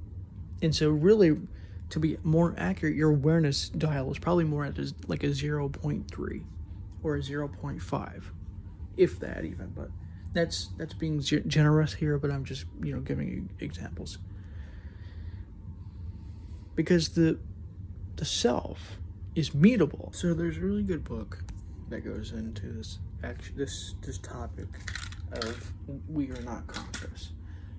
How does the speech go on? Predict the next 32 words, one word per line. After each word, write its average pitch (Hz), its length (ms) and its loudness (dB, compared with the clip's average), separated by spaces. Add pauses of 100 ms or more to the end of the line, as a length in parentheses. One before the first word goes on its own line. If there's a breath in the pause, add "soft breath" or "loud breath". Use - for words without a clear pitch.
(160 loud breath)
called 110 240 -8
The 98 80 -8
Psychology 151 880 4
of 135 240 -4
Man's 117 380 -2
Possible 113 500 -6
Evolution. 123 540 -4
It's 135 140 -4
a 127 40 -2
really 131 180 -2
good 127 240 -6
book. 120 280 -8 (960)
It's - 100 -10
kind 254 140 0
of 247 60 2
a 233 80 4
small 185 500 2
book, 151 320 -2
but 139 100 0
it, 139 200 0
it - 160 -4 (180)
has 127 220 -6
a - 20 -6
lot 117 320 -6
of, 113 180 -8 (680)
it - 100 -8
packs 139 280 -8
a 139 40 -4
lot 131 140 -2
of 120 100 -8
punch - 280 -10
for, - 180 -12